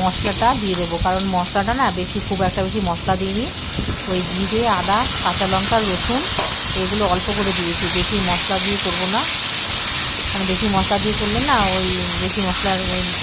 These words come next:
খাওয়া যায় না এখন, মানে খেতে পারি না, তাই জন্য অল্প করে আর কি, উম, মশলা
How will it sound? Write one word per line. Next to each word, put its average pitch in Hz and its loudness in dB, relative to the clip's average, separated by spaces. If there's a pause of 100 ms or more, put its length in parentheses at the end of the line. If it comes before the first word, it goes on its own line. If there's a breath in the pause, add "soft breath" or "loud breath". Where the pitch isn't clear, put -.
(320)
খাওয়া 196 4
যায় 170 2
না 160 0
এখন, 160 0 (500)
মানে 202 2
খেতে 220 0
পারি 170 2
না, - 0
তাই 180 2
জন্য 202 2 (100)
অল্প 185 0 (140)
করে 196 0 (100)
আর 190 0
কি, 208 -2
উম, 190 0 (240)
মশলা 180 0